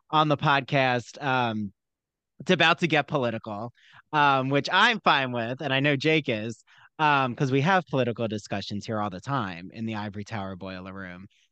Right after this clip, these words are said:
But, um, I'm going to now sign off here with you, Jake.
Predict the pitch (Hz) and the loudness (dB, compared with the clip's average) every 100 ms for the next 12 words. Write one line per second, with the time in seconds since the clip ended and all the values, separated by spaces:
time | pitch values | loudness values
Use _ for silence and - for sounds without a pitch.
0 | _ - 135 127 135 135 123 117 107 101 | _ 0 0 0 0 0 2 0 -4 -8
1 | _ _ - 165 180 185 180 170 165 156 | _ _ -2 2 6 6 6 6 4 4
2 | 147 139 - 156 175 165 165 - 156 139 | 4 0 2 4 6 6 6 4 4 4
3 | 135 - 131 120 120 113 113 - | 4 2 0 2 2 2 -4 -10